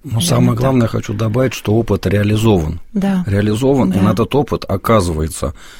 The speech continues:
Speaker 1: вполне можно опираться молодым людям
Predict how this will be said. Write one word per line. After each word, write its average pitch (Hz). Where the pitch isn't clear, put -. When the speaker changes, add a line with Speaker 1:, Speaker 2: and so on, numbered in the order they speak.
Speaker 1:
вполне 107
можно 107
опираться 101
молодым 98
людям 107